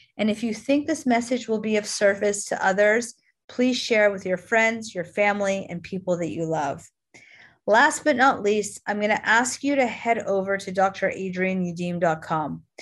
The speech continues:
My team has created a mood pack with our favorite mood enhancing supplements, including omega-three fatty acids, probiotics,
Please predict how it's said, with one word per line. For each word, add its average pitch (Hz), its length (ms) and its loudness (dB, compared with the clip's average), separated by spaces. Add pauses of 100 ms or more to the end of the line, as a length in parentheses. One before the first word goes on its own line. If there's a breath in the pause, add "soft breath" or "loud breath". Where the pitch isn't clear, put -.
(340 loud breath)
My 202 140 4
team 269 460 2
has 302 180 2
created 202 680 0 (100)
a 196 120 -6
mood 196 480 -2
pack - 360 -4 (500 soft breath)
with 196 160 0
our 208 160 6
favorite 233 760 2
mood 208 380 -4
enhancing 190 720 -4
supplements, 175 840 -4
including 180 540 -4
omega-three 208 720 -2
fatty 196 380 2
acids, 196 640 -2 (420 soft breath)
probiotics, 196 880 4